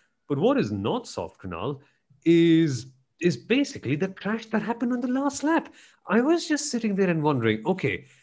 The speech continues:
Raikkonen and Vettel have tangled. They're falling back down. So what's happened here? Have they taken each other into the gravel? What's this all about? But I never in my sane mind could have imagined that happening. And Raikkonen now has a couple of penalty points on his license. He's got,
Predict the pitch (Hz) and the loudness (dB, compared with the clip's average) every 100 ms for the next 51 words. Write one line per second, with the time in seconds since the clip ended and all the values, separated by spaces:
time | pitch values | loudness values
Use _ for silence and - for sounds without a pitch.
0 | _ 185 269 302 302 190 180 165 131 143 | _ -2 0 2 2 2 0 -2 -2 -2
1 | 131 123 98 90 90 170 214 170 139 135 | 0 0 0 -4 -2 -2 0 0 -2 -2
2 | 131 90 90 202 302 311 254 240 180 123 | -4 -4 -2 0 0 -2 -12 -6 -4 -2
3 | 90 90 98 98 175 190 180 147 160 147 | -4 -4 -6 -2 -2 0 -2 0 -2 -2
4 | 113 98 98 160 175 175 143 131 120 131 | -4 -4 -4 -4 -2 -2 -2 -4 -4 -2
5 | 131 120 131 131 131 - _ _ _ 151 | -2 0 -2 -2 -6 -20 _ _ _ 2
6 | 170 160 165 262 330 294 233 180 151 127 | 2 2 0 0 2 2 2 4 2 2
7 | - - 226 170 160 175 123 113 143 113 | -2 0 2 2 2 2 0 2 2 2
8 | 139 175 120 107 107 196 220 440 - 117 | 0 0 0 -2 0 -2 -2 -6 -4 -6
9 | - 104 151 - - - - 147 156 202 | -4 -2 -2 -4 -14 -20 -2 0 4 4
10 | 247 214 185 160 151 135 113 107 110 120 | 4 2 2 4 4 4 2 0 -2 -4
11 | 98 - 160 180 175 151 156 147 139 135 | -4 -2 0 2 0 2 2 0 0 0
12 | 123 120 117 120 117 120 117 113 104 110 | 2 0 -2 -4 -4 -6 -4 -4 -2 0
13 | 107 | -2